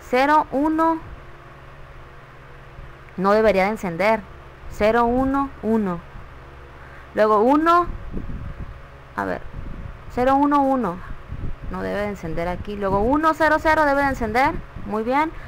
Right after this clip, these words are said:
Uno cero uno no debe de encender, uno cero uno no debe, y luego uno uno cero debe de encender. Muy bien, y luego uno uno no debe de encender. El único detalle es que enciende en uno de esos que habrá que analizarlo.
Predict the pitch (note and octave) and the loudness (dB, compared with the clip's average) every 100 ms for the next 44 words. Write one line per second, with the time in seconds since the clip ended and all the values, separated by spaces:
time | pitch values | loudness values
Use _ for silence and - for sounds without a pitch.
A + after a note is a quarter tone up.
0 | - - - - B3+ C#4+ C#4+ C#4+ C4 C4 | -14 -16 -16 -2 2 4 4 4 4 4
1 | C#4+ C#4 C4 B3+ B3 A#3 A3 G3+ B3+ D#4+ | 4 2 4 4 2 0 -4 0 2 2
2 | C#4 C#4+ D4 D4 C#4 C4 C#4 - C4 C#4+ | 0 0 0 -2 0 2 2 0 -2 0
3 | D#4 C#4 B3 B3 - A3+ A#3 C4 - C4+ | 0 0 0 -2 -2 0 2 2 0 0
4 | C#4+ C#4+ C#4+ C#4 C#4+ C#4+ C#4 C4+ C4+ C4 | 2 4 4 4 2 2 4 4 4 2
5 | B3 G#3 A#3 D4+ E4+ - - - - - | 0 0 2 2 0 -10 -18 -14 -12 -12
6 | - - - - - - - A3+ A#3 C4 | -12 -12 -14 -16 -14 -10 -4 -2 0 2
7 | D#4 D4+ C4+ C4+ C4+ C#4 C4+ C#4 C#4+ D4 | 2 2 4 6 6 4 4 4 2 0
8 | B3 A#3+ A#3+ B3 A#3 G3 E3 D#3+ C#3+ - | 0 2 2 0 -2 -4 -2 -2 -4 -12
9 | - - - - - - - A#3 D4 - | -18 -14 -12 -10 -8 -4 4 6 6 4
10 | E4 C4+ - C#4 D4 D#4 D4 D#4+ D#4 D4 | 4 6 6 4 4 0 -2 -2 -2 0
11 | D4 D4 D4+ D#4+ - A#3 A#3+ C4 C#4+ C4+ | 0 0 0 -2 -2 -2 0 2 4 2
12 | - C#4+ - - - - - - - - | 2 -4 -6 -14 -18 -20 -20 -20 -18 -16
13 | - - - - - - - - - G#3+ | -16 -18 -18 -14 -14 -14 -14 -10 -2 0
14 | G3+ G3+ G#3+ C#4+ C#4+ D4 A#3 A#3+ A#3+ A3+ | 2 0 0 0 2 2 2 4 4 4
15 | F#3+ | 0